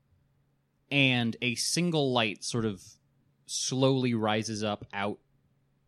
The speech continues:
of the goop, um, with light sort of spreading farther and farther around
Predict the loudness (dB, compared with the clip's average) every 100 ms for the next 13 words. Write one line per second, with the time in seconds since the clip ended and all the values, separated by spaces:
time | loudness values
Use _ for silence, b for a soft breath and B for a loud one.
0 | _ _ _ _ _ _ -4 4 4 4
1 | -2 -12 -10 -6 -4 -6 -10 -4 -2 -2
2 | -6 -8 _ _ _ _ _ _ -20 _
3 | _ -4 -4 -4 -8 -14 -18 _ _ _
4 | _ _ _ _ _ _ _ _ -4 -4
5 | 0 2 0 0 0 0 -2 2 4 4
6 | 0 0 2 2 2 -2 -2 -2 -2 -4
7 | -4 -2 -2 -2 -2 -6 -8